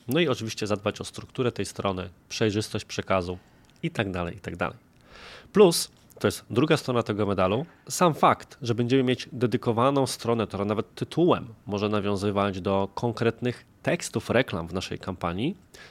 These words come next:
też może pomóc podnieść te wszystkie wskaźniki jakości oceny strony na Facebooku, w Google i w innych ekosystemach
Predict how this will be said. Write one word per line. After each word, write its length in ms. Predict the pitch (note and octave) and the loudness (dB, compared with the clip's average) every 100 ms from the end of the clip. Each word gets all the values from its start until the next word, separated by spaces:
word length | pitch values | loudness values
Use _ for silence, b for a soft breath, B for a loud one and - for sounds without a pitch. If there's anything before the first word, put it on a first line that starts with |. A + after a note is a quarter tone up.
| - | -2
też 220 | F3 - | -2 0
może 220 | C3+ A2+ | 0 -2
pomóc 600 | - - B2 A2+ - - - | -2 2 2 2 -6 -16 -2
podnieść 340 | B2 A2+ G#2+ | 0 0 -4
te 80 | - | -6
wszystkie 320 | - A#2+ A2+ | -8 -6 -6
wskaźniki 600 | - - G2+ A#2+ - A2+ | -6 -6 -6 -6 -6 -2
jakości 600 | G#2+ F#2 - C3 - G2+ | 0 0 0 -2 -4 -8
oceny 360 | G2 - B2+ A2+ | -6 -4 -2 -2
strony 500 | - G#2+ A2+ A2 G2 | -2 0 2 2 -2
na 100 | F#2+ | -6
Facebooku, 540 | F2+ F2 F#2 A#2 A2+ G2+ | -10 -8 -4 -4 -4 -4
w 60 | |
Google 320 | - G#2+ G2+ F#2+ | -2 -2 0 -2
i 60 | |
w 60 | F2+ | -4
innych 240 | G#2 G2+ | -6 -6
ekosystemach 680 | G#2 - F2 - A2 G2+ | -8 -10 -10 -2 0 0